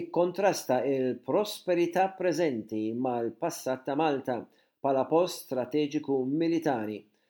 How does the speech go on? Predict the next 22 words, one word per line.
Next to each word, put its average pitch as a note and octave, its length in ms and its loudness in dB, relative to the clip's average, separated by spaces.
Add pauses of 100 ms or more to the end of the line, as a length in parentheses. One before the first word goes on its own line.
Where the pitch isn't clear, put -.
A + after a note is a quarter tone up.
(180)
Qabel F3 480 6
sostna B2+ 460 -4
Abela, E3 400 4 (420)
il-porti B2+ 1000 2 (100)
tagħna C#3 440 4 (200)
ma D#3 160 2
kinux D#3+ 320 0
mimlija C#3 460 0
bil-cruise B2 580 -2
liners, C3 460 0 (100)
iżda C#3+ 540 0 (100)
destroyers, A#2 800 -4 (340)
ajruplani D3+ 640 2
tal-gwerra D3 800 4
kienu C#3 240 0
jinżlu C3+ 460 0 (100)
fuq B2 220 -2
ir-runway C3 500 0
ta' G3 80 0
Malta C#3+ 380 0 (420)
u D3 140 4 (100)
ajruplani C3+ 640 0